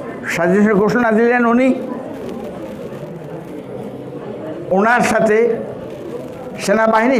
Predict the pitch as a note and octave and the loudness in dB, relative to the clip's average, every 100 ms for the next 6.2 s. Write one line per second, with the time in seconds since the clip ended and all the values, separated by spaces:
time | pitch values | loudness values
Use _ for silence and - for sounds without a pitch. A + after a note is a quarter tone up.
0 | E3+ C#3+ B2+ - - - - - - - | 2 2 0 -2 -6 -10 -12 -12 -12 -12
1 | - - D#3+ A3+ G3+ A3 D#3+ F#3 F#3 D#3+ | -8 0 4 6 4 2 2 4 4 4
2 | D3 C#3+ D3 D#3+ D#3+ - - - - - | 2 2 2 0 -2 -8 -8 -8 -10 -12
3 | - - - - F3 F#3 E3+ E3+ - E3+ | -14 -14 -10 -2 2 4 4 2 2 0
4 | D#3+ D#3 C#3 B2+ - - - - - - | 2 2 2 0 -4 -8 -10 -10 -10 -10
5 | - - - - D#3+ F3+ A3 G3+ F#3+ D#3 | -10 -10 -10 -4 0 2 2 2 2 2
6 | D#3+ E3 | 4 4